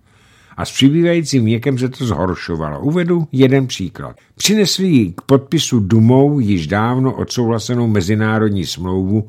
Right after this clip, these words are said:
velkého významu, na které chyběl již jen podpis carevny. Celou hodinu carevnu přemlouvali, aby listinu podepsala. Pak s hlubokým povzdechem uchopila pero,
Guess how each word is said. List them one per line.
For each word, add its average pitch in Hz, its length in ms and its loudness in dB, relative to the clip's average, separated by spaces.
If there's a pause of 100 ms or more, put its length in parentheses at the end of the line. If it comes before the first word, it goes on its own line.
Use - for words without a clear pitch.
(220)
velkého 98 480 0
významu, 95 760 -2 (480)
na 120 100 2
které 202 300 2
chyběl 139 440 2
již 123 340 0
jen 90 220 -2
podpis 120 420 -4
carevny. 69 540 -6 (220)
Celou 202 480 6
hodinu 120 680 6
carevnu 98 540 0
přemlouvali, 101 880 0 (280)
aby 107 180 4
listinu 110 440 2
podepsala. 82 640 -6 (840)
Pak - 520 -2 (320)
s 92 140 -2
hlubokým 170 880 6
povzdechem 104 800 0
uchopila 147 480 -2
pero, 76 500 -4